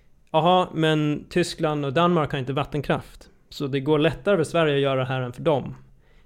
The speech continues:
Så det är inte applicerbart, deras, eh,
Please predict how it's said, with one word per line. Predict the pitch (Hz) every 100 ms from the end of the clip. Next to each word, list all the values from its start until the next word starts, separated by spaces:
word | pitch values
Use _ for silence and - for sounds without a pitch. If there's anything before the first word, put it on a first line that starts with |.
| -
Så | -
det | 131
är | 143
inte | 139 139
applicerbart, | 135 - 165 147 180 151
deras, | 147 139 139 135 - -
eh, | 135 127 123